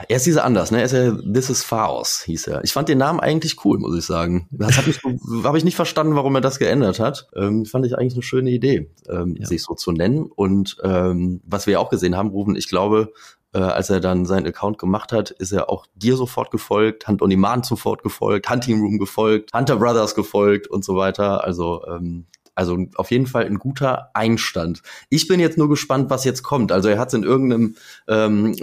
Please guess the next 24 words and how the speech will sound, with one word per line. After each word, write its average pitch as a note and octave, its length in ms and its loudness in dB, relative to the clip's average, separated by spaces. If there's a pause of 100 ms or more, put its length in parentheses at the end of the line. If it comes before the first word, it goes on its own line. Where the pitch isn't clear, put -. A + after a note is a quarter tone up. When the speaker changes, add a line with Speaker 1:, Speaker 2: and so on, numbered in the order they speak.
(160)
Speaker 1:
Post, B2+ 320 0
hat A#2 80 -2
das G2+ 120 -2
unten G#2 200 -2
reingeschrieben, B2+ 580 0
wo A2+ 120 4
er A2+ 180 2
gefragt A#2 300 -4
hat, G#2+ 100 -2
ja, G#2 80 2
kommt B2+ 260 -2
denn A#2+ 100 2
jetzt G#2+ 180 0
nochmal G#2 520 2
irgendwie G#2 400 -2
Schwarzwild-Fieber-Filme? A#2+ 1600 0
Schrieb - 280 0
er, F#2+ 100 4
ja, G2+ 500 0 (720)
die A2 160 2
werden, A2+ 460 2
die G2+ 180 2
werden G#2+ 260 2
kommen. C3+ 480 -2